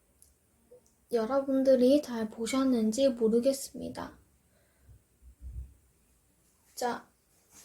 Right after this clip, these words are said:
일단은요, 큐브를 맞춰볼 텐데요. 큐브는 제가 준비한 큐브의 단계는 총 팔 단계로 이루어져 있습니다.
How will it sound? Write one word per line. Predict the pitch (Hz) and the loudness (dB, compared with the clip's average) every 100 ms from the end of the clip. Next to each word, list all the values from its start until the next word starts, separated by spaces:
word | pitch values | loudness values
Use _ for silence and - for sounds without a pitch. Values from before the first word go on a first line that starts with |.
| - _ | -20 _
일단은요, | 254 254 - 302 302 277 220 214 233 233 | -2 -2 -2 0 2 4 2 2 0 -2
큐브를 | - 349 339 320 311 330 339 339 339 - _ - | -4 -4 0 2 4 6 6 6 2 -4 _ -8
맞춰볼 | 220 214 302 302 277 | -6 -2 4 6 6
텐데요. | 240 220 220 226 220 | 4 2 4 4 0
큐브는 | - 320 320 330 330 262 262 285 | -2 0 2 2 2 2 0 -4
제가 | 233 226 233 | -8 -6 -6
준비한 | 233 226 233 226 | -4 -2 -2 -2
큐브의 | - 330 320 - 302 302 294 277 | -8 -6 -6 -4 0 4 6 4
단계는 | - 220 226 247 294 247 233 240 | 0 -6 -2 4 4 4 0 0
총 | 302 320 - - - _ | 0 0 -6 -18 -20 _
팔 | - 349 349 349 | 0 2 2 -2
단계로 | 349 339 247 247 254 | -6 0 2 2 2
이루어져 | 226 240 240 240 233 | 0 0 0 2 0
있습니다. | 214 233 220 220 233 | -2 -6 -6 -6 -8